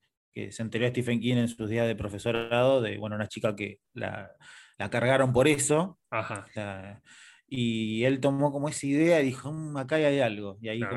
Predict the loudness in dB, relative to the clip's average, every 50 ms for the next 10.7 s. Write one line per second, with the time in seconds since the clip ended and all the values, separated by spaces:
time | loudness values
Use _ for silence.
0 | -4 -4 -6 -10 -12 -18 -20 -20 _ _ _ _ _ _ _ _ _ _ _ _
1 | _ _ _ _ _ -8 -6 -4 -4 -4 -6 -6 -8 -6 -6 -8 -8 -8 -12 _
2 | _ _ _ _ _ -18 -12 -8 -8 -8 -8 -12 -16 _ _ _ -6 -4 -4 -4
3 | -2 0 0 2 2 2 2 2 2 2 2 4 2 0 0 -2 -2 0 0 2
4 | 2 0 -2 -2 -2 -2 2 4 4 6 6 6 4 4 2 0 0 0 0 2
5 | 2 2 0 -2 -4 -4 -2 -2 -2 -2 -2 -2 0 0 2 2 2 0 0 -2
6 | -2 -2 -4 -4 -4 -4 -4 -6 -6 -6 -6 -8 -10 -14 _ _ _ _ _ _
7 | _ _ _ _ -20 -20 _ _ _ _ _ _ _ -4 0 0 2 2 2 2
8 | 2 2 2 2 2 2 0 -2 -2 -2 -2 -2 -2 -2 -2 -4 0 0 0 0
9 | 2 2 2 2 2 0 0 -4 -8 -8 -8 -6 -4 -2 -2 -2 -2 0 0 2
10 | 2 0 0 -2 -4 -4 -4 -4 -4 -2 -4 -4 -6 -8